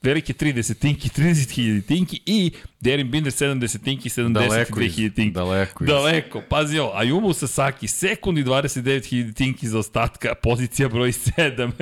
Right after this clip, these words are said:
Speaker 1: <laughs> I kao, šta ste vozili, momci? Australiju. <laughs> I to je ono što, što nas privlači. Inače, u dve sekunde, zaključno sa Tonijem Arbolinom, devet vozača. U četiri sekunde, vodećih dvanaest. Zaključno sa Romanom Fenatim.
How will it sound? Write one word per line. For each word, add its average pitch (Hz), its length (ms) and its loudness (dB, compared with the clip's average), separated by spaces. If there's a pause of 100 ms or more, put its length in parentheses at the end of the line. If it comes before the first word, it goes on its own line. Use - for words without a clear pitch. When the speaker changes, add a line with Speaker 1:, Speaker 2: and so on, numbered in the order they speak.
(120)
Speaker 1:
<laughs> - 200 -14
I 147 140 2
kao, 147 180 2
šta 160 200 0
ste 160 160 -4
vozili, 131 360 0
momci? 107 440 -2
Australiju. 95 760 -2 (840)
<laughs> - 840 -6
I 123 120 2
to 139 180 2
je 143 60 4
ono 147 100 2
što, 139 220 -4
što - 200 -4
nas 139 140 -2
privlači. 131 580 2 (240)
Inače, 135 400 0
u 131 180 -2
dve 113 240 0
sekunde, 113 640 -2 (200)
zaključno 107 420 -2
sa 113 120 -2
Tonijem 123 340 0
Arbolinom, 104 500 0
devet 95 360 0
vozača. 87 440 -2 (560)
U 143 160 2
četiri 135 480 -2
sekunde, 131 480 -2
vodećih 107 480 -2
dvanaest. 98 520 -2 (500)
Zaključno 110 400 -2
sa 123 120 -2
Romanom 110 380 0
Fenatim. - 560 -6